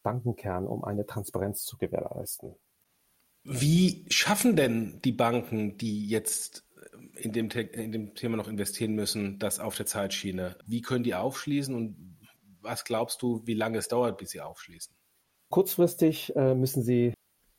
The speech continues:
Speaker 1: Payment Analytics machen. Äh, sie müssen Risikomanagement machen. Mittelfristig zum Beispiel virtuelle Währungen,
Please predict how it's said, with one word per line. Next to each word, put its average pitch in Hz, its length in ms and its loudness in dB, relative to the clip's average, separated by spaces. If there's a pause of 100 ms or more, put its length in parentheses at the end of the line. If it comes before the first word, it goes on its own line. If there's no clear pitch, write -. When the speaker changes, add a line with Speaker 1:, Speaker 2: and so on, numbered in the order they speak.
(420)
Speaker 1:
Payment 131 320 4
Analytics 95 580 -4
machen. - 480 -14 (100)
Äh, 95 360 -2
sie - 120 -6
müssen 110 280 -6
Risikomanagement 104 840 -4
machen. - 240 -18 (460)
Mittelfristig 131 800 0
zum 104 100 -4
Beispiel 104 200 -6
virtuelle 98 340 -2
Währungen, 110 680 -2